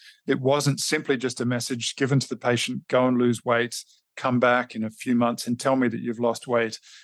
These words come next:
and you'll feel a lot better." They really need to be supported through that journey. And it needs to be done in a way that makes sure that,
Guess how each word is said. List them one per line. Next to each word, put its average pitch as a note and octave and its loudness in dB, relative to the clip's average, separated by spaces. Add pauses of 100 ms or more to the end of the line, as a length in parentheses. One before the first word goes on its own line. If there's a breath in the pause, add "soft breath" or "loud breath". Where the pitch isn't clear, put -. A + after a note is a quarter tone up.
(160 loud breath)
and B2 -4
you'll A#2+ 2
feel A2+ 0
a - 2
lot A2 0
better." A#2 0 (140)
They C#3+ 2
really C#3+ 2
need C3+ 0
to - -4
be B2 -6
supported A#2+ -2
through A#2+ -6
that A#2+ 0
journey. A#2+ 0 (240)
And B2 2
it B2 -2
needs C#3 0
to - -6
be B2+ 0
done C3 2
in A#2+ 4
a A2 2
way A#2+ 2
that C#3 -4
makes C3 0
sure C3 2
that, A2+ -2